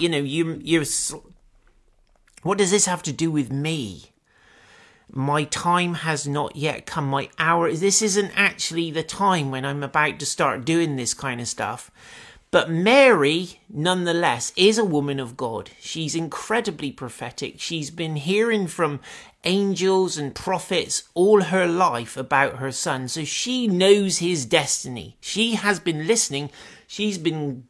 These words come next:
guarding up these things as treasures and treasuring them in her heart and meditating on them.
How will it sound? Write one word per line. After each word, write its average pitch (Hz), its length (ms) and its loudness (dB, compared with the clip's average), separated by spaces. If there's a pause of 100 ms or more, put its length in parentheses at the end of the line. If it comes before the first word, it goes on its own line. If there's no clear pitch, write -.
(120)
guarding 196 640 4 (320)
up - 340 0
these 151 420 -4 (280)
things 156 560 -2
as 147 280 -4
treasures 151 720 0
and 139 320 -8
treasuring 190 500 0
them 160 140 0
in 147 100 -2
her 151 180 0
heart 208 380 0
and 151 260 -2
meditating 165 600 0
on 123 160 -4
them. 135 180 -6